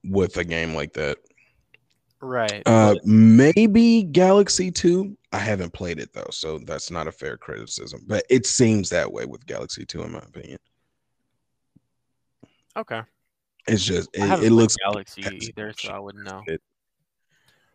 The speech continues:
Speaker 1: But, um, what I was gonna say was, uh, I really just hope that they re-release Odyssey on the Nintendo Switch's successor, uh, 'cause I will play it all over again.
Speaker 2: That's so true.
Speaker 1: But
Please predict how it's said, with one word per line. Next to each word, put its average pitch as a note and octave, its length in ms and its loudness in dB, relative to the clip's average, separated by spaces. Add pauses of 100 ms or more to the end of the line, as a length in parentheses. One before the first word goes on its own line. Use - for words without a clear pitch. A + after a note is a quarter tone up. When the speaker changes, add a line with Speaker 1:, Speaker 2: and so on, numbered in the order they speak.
(140)
Speaker 1:
But, F2+ 400 -4
um, E2 640 -8 (1500)
what B2+ 140 6
I A#2+ 60 6
was A2+ 140 2
gonna B2 200 4
say G#2+ 300 0
was, F#2 420 -4
uh, E2+ 360 -4 (120)
I G2+ 80 -2
really A#2 320 4
just G2+ 220 -4
hope F#2+ 240 -6
that F2 180 -6
they E2+ 280 -6
re-release E2+ 760 -8
Odyssey D#2 560 -6 (100)
on D#2+ 400 -4
the E2 80 -4
Nintendo D#2+ 480 -6
Switch's D#2+ 360 -6
successor, D#2+ 640 -4 (720)
uh, E2 240 2
'cause - 180 -2
I A2 120 6
will G2 120 2
play D#2+ 240 0
it D2+ 80 -2
all D2 240 0
over D#2 180 -2
again. D2+ 440 -8 (480)
Speaker 2:
That's A2 260 -8
so G2 240 -18
true. - 300 -8
Speaker 1:
But F3 240 2